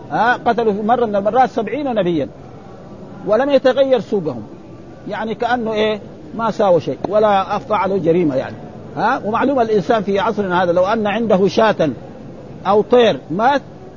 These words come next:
ذاك اليوم يحزن، خصوصا إذا كان له أولاد ولا صغار ولا أبدا. ها، وهذول ولا كأنهم شيء فعلوا. و-، ويكفي أنهم قتلوا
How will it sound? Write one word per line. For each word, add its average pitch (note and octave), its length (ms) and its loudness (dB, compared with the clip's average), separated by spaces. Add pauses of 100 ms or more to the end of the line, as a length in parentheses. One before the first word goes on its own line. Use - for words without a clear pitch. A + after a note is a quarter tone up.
(180)
ذاك A3 180 -2
اليوم A3 240 2
يحزن، E3+ 280 -4
خصوصا A#3 240 0
إذا G3+ 140 4
كان G#3 180 0
له G3 100 4
أولاد F3+ 380 2
ولا E3 180 2
صغار E3+ 380 -2
ولا D3 240 0
أبدا. C#3 200 -4 (460)
ها، A#3 180 -2 (280)
وهذول A3 320 6
ولا A#3+ 220 2
كأنهم A3+ 380 -4
شيء F3+ 220 -6 (140)
فعلوا. C#3+ 240 -4 (320)
و-، A3+ 320 2
ويكفي A3 420 0
أنهم G3+ 260 -2
قتلوا G3 360 0